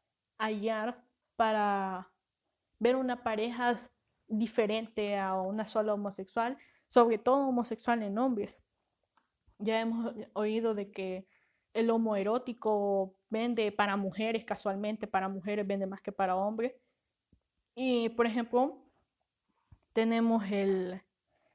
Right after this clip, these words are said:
término yaoi para referir a esa, a esos mangas que son entre dibujo e historia. No sé si han oído hablar, por ejemplo, del Omegaverse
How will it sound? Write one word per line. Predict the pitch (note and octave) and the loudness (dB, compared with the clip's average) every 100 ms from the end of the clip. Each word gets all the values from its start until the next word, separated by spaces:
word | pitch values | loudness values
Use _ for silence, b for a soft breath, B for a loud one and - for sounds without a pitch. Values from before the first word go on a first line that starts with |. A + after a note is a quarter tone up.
| _ - | _ 2
término | B3 A#3+ A3 G#3 | 4 4 0 -2
yaoi | G3+ G3 F#3+ G3 C4+ - _ _ - | 0 0 2 2 0 -6 _ _ 0
para | A3 A3 | 0 2
referir | G#3+ - G3 G3 G#3+ G3+ | -2 0 0 2 4 4
a | F#3+ F#3 | 2 2
esa, | G3+ G3+ G3+ G3 F#3 F3+ _ _ _ _ - | 0 0 0 0 -2 -6 _ _ _ _ -2
a | |
esos | G#3+ G#3+ G#3 G#3+ | -2 0 -4 -4
mangas | F#3+ G3 G#3+ C4 D4+ - _ _ _ _ _ _ _ | -6 -6 -4 -4 -4 -20 _ _ _ _ _ _ _
que | A3+ G#3 G#3 G3 | 2 2 2 0
son | G3+ - A3 A3 A3 G#3+ G3 F#3+ - _ _ _ _ _ _ _ | -4 -4 -2 0 -2 -4 -4 -8 -12 _ _ _ _ _ _ _
entre | A#3+ A#3 B3 A#3 | -6 -2 2 2
dibujo | A3 A#3 B3 B3+ | 2 -2 0 0
e | A3+ | 0
historia. | A3 - - A3 A3 A3+ C4 _ _ b b b b | -2 -8 -4 -2 0 -4 -8 _ _ b b b b
No | A#3 | -2
sé | A#3 | -2
si | A3+ A3 | 0 0
han | |
oído | A3 A3 G#3+ G3 | 2 2 2 0
hablar, | G#3 G#3 | -2 -2
por | G#3 | -2
ejemplo, | G3+ G#3 G#3+ | -2 -4 -2
del | G3 G3+ | 0 0
Omegaverse | G3 A3+ G#3+ G3 G3+ A3+ - | -2 -2 0 0 0 -2 -8